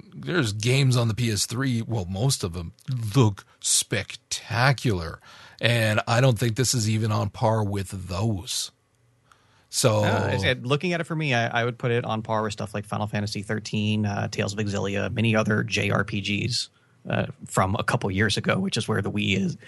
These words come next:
Speaker 2: Wii U is technologically.
Speaker 1: Yeah. So the, the concept as well is one wherein it started far stronger for me and then just got worse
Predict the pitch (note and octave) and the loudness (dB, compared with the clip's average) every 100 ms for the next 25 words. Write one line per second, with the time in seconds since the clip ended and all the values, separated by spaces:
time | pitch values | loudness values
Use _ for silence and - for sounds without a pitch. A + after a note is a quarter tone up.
0 | - A#2+ A2+ G#2 F2+ G#2+ - - A2+ A#2 | 0 4 6 4 2 2 2 0 -2 2
1 | A2+ - - F2 F2 F#2 - - - - | 2 2 -4 -4 -6 -10 -16 -20 -20 -20
2 | _ _ _ - - - C3 B2 A#2 A#2 | _ _ _ -18 -6 0 2 4 2 -2
3 | - - - - C#3+ - A#2+ - _ _ | -10 -20 -20 -20 -16 -4 -4 -4 _ _
4 | - C3 - E3 G3 G#3+ B3+ - D3 B2+ | -4 -2 0 2 2 2 0 2 2 4
5 | A#2 G2+ D#2+ D#2+ - _ _ _ _ _ | 2 2 -2 -8 -16 _ _ _ _ _
6 | - A2 A2+ G#2+ G#2+ G2+ G#2 G2+ G#2 A2+ | -6 -2 0 0 -2 -2 -4 -4 0 2
7 | A#2+ A2+ A2+ G#2+ A2 G#2 G2+ G2+ - _ | 2 2 2 0 0 0 0 -2 -6 _
8 | _ _ _ _ _ - B2+ G#2 - - | _ _ _ _ _ -4 -2 2 2 2
9 | - D3 D3 C#3 A#2+ A2 - - _ _ | 4 6 6 4 -2 -6 -10 -20 _ _
10 | - - C3 C#3+ B2 - A#2 B2+ C3 B2+ | -16 -4 2 2 2 0 0 2 4 2
11 | - G#2 F#2 F#2 F2+ - _ _ _ _ | 2 -2 -2 -4 -6 -8 _ _ _ _
12 | _ _ _ _ B2 B2 A#2+ A2 A2+ G#2+ | _ _ _ _ 0 2 2 0 0 -2
13 | G#2+ G2 G#2 G2+ G2+ A2+ A2 - - | -2 -4 -6 -6 -2 0 0 0 -2